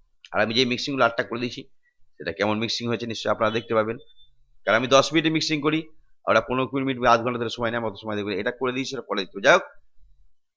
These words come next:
অবশ্যই আনন্দ করবেন আপনারা। ন মাস পর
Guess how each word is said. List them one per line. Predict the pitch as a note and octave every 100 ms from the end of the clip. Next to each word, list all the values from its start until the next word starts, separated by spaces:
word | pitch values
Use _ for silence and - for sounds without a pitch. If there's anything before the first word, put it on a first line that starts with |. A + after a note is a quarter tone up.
| _ _ -
অবশ্যই | B2+ E3+ - F3
আনন্দ | E3+ F3
করবেন | D#3 E3+ E3
আপনারা। | E3 D#3+ D#3+ D#3 D#3 D#3 - _ - - -
ন | C3+ E3+
মাস | E3+ E3 D#3+ -
পর | D3+ D#3 D3+